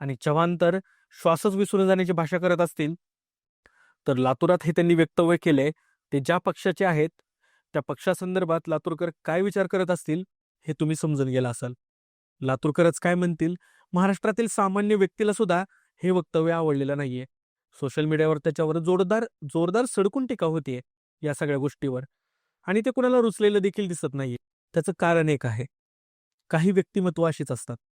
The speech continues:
विलासराव देशमुखांसारखी. ती लोकांमध्ये इतकी मिसळून गेलेली असतात, त्यांना वेगळं करणं अशक्य असतं. रवींद्र चव्हाण यांनी खरं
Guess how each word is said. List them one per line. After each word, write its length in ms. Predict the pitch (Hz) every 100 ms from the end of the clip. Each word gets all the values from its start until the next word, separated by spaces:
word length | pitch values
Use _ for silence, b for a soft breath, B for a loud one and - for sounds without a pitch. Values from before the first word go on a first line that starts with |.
| _ _ _ _ _ 147
विलासराव 340 | 143 135 135
देशमुखांसारखी. 760 | 131 - 131 123 120 123 113 - _ _ _ _ _ b b b _ _ _ _ _ -
ती 100 | 214
लोकांमध्ये 460 | 202 226 220 226
इतकी 180 | 202 -
मिसळून 360 | 208 202 214 202
गेलेली 260 | 196 196
असतात, 260 | 196 - 151 - _ _ _ -
त्यांना 200 | 170 185
वेगळं 300 | 175 175 180
करणं 340 | 196 180 160 180 _ -
अशक्य 400 | 156 170 - 147
असतं. 260 | - - 127 _ _ -
रवींद्र 340 | 147 156 170 160
चव्हाण 300 | 185 165 165 - b b -
यांनी 220 | 185 208
खरं 180 | - 208